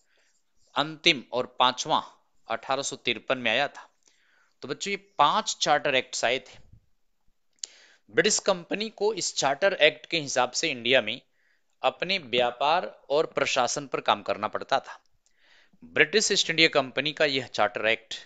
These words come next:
ब्रिटिश कंपनी के बोर्ड ऑफ कंट्रोल के डायरेक्टर्स तैयार करते थे,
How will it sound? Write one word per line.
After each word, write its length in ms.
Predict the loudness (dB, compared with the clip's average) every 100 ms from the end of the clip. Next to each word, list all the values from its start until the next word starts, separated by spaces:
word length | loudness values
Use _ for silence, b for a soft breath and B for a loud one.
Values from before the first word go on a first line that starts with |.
| _ B B B -6
ब्रिटिश 420 | 2 2 2 -2
कंपनी 520 | -6 -8 -4 -4 -4
के 280 | -2 -4 -4 _
बोर्ड 240 | -2 0
ऑफ 140 | 0 0
कंट्रोल 380 | -6 -6 -8 -8
के 120 | -6
डायरेक्टर्स 520 | -2 0 -2 -6 -8
तैयार 240 | -2 0 2
करते 360 | 0 0 -2
थे, 80 | -2